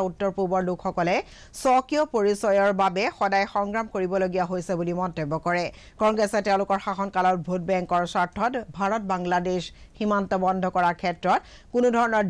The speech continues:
দৃঢ় পদক্ষেপ গ্ৰহণ নকৰিলে বুলি মোদীয়ে দলটোক সমালোচনা কৰে। তেওঁ লগতে কয় যে ঊনৈছশ এসত্তৰ চনৰ ভাৰত পাক যুদ্ধ পৰৱৰ্তী কালছোৱাত কংগ্ৰেছে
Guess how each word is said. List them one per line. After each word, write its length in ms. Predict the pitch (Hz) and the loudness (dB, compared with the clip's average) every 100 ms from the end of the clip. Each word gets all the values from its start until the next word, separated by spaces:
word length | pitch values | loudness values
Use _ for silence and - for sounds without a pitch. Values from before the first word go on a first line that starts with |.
| 156 | 0
দৃঢ় 240 | 214 247 262 262 | -2 0 -2 0
পদক্ষেপ 420 | 196 196 202 202 180 | 0 0 -2 -4 -2
গ্ৰহণ 240 | 185 185 196 180 | -2 0 -2 -4
নকৰিলে 360 | 175 185 180 170 | -2 0 0 0
বুলি 160 | 170 170 | 0 0
মোদীয়ে 260 | 175 165 170 170 | 0 0 0 0
দলটোক 340 | 175 170 160 - | -2 -2 -4 -2
সমালোচনা 480 | 214 175 160 165 160 156 | -2 -2 -2 -2 -4 -2
কৰে। 180 | 170 156 - - - | 0 -2 -6 -18 -2
তেওঁ 120 | 220 208 | 2 4
লগতে 280 | 196 196 196 196 | 4 2 0 2
কয় 160 | 208 269 | 2 2
যে 60 | 214 | -2
ঊনৈছশ 240 | 185 190 208 185 | -2 -2 -2 -2
এসত্তৰ 340 | - 185 190 175 | -2 -4 -2 -2
চনৰ 220 | 190 196 190 | -2 -2 -2
ভাৰত 240 | 175 175 175 | 0 0 -2
পাক 100 | 175 165 160 | -4 -4 -4
যুদ্ধ 200 | 175 175 180 | -4 -4 -2
পৰৱৰ্তী 440 | 170 170 170 165 170 165 | 0 0 0 -2 -2 -2
কালছোৱাত 400 | 160 - 180 - - - - | -2 0 0 0 -6 -20 0
কংগ্ৰেছে 480 | 233 247 269 277 302 | 2 2 0 0 0